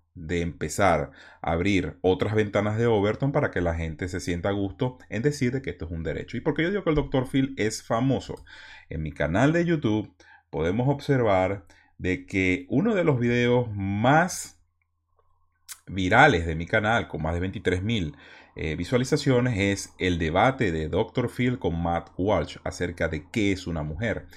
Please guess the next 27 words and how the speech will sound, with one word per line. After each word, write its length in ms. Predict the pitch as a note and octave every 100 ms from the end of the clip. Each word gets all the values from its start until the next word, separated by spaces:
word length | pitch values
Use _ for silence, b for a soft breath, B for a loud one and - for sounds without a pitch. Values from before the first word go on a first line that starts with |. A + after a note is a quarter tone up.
| B B B
Y 120 | A#2
ya 240 | B2+ B2 A#2+
él 220 | B2 C3
ha 220 | F#2+ G2
hecho 540 | G2 F#2+ F#2 G#2+ G2+ G#2+ b b b -
este 220 | F#2 G#2+
tipo 340 | G2+ F#2 A2+
de 640 | G2+ G2+ F#2+ F2+ F2+ E2+ D#2+ -
shows 880 | - - D3 G#2 D2+ D2 - - -
en 180 | F#2 F#2
donde 380 | G2 F#2 F#2 F#2 E2+
él 140 | A#2
apoya 580 | B2 B2+ A2+ A#2 A#2 _ _
toda 380 | B2+ B2 B2 B2
la 120 | G2+
agenda 460 | F2 F2+ F#2 F#2 E2+
woke. 500 | D#2 D2 - - -
Este 200 | E2+ G2
señor 380 | - F#2 G2+ F#2+
apoya 420 | F2+ F2+ E2+ D#2+
toda 260 | - F#2 G2+
la 80 | G2+
agenda 240 | G2 G#2
woke. 300 | G#2 G2 - -
¿Y 140 | D#3
por 200 | - E3
qué? 200 | G#3+